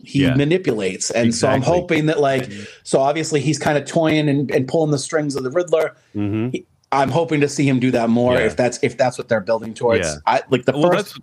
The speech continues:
Speaker 2: that's, I was gonna say the same thing, Derek. I would have
Speaker 1: Yeah.
Speaker 2: liked to have seen the, the deleted scene back in the movie,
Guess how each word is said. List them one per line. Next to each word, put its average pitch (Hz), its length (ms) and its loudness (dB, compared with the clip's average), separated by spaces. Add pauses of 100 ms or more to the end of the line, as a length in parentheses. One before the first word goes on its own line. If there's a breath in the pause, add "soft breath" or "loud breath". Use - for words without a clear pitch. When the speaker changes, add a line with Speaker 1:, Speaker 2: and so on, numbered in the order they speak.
(160)
Speaker 2:
that's, 135 120 -6
I 147 80 0
was 160 100 0
gonna 127 140 0
say 120 160 -2
the 104 120 -2
same 107 220 -2
thing, 139 240 0
Derek. 80 320 -6
I 123 120 -2
would 175 140 0
have 151 60 2
Speaker 1:
Yeah. 120 100 6
Speaker 2:
liked - 120 -2
to 131 60 -2
have 120 160 -2
seen 127 360 0
the, 101 340 -2
the 92 260 -2
deleted 131 460 -2
scene 123 260 -2
back 120 220 -4
in 113 80 0
the 107 60 0
movie, 107 400 0